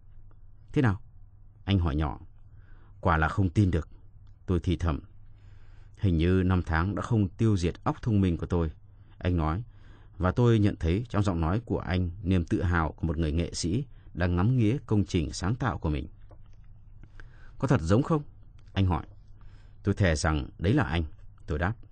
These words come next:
"Vinh dự sáng tạo thuộc về ngài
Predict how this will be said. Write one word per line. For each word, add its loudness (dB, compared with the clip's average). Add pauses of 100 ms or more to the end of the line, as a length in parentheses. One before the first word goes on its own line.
(920)
"Vinh 4
dự 0
sáng -2
tạo 2
thuộc -4
về -2
ngài 0